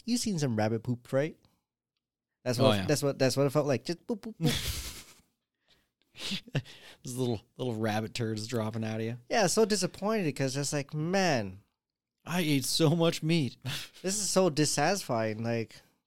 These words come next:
Speaker 1: my shits are, like, two drops. I'm like, "Fuck."
Speaker 2: This is bullshit. Well, that means you're getting the most out of your food, though.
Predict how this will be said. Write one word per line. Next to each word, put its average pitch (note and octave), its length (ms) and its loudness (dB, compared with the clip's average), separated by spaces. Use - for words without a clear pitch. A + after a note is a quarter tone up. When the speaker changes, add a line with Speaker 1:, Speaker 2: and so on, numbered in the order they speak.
Speaker 1:
my C3+ 80 -6
shits G3+ 320 -2
are, F3+ 100 0
like, E3 360 -2
two A3 140 -2
drops. G#3 380 -2
I'm E3+ 140 -6
like, E3 160 -4
"Fuck." - 360 -8
Speaker 2:
This C#3 160 -6
is - 60 -6
bullshit. B2 400 -4
Well, A#2 80 -4
that C#3+ 60 -4
means C3+ 200 -4
you're A#2 80 -6
getting G#2+ 160 -4
the G2+ 60 -6
most G2+ 320 -6
out F#2+ 80 -4
of F#2+ 60 -6
your E2 100 -8
food, A2+ 300 -8
though. F2+ 260 -10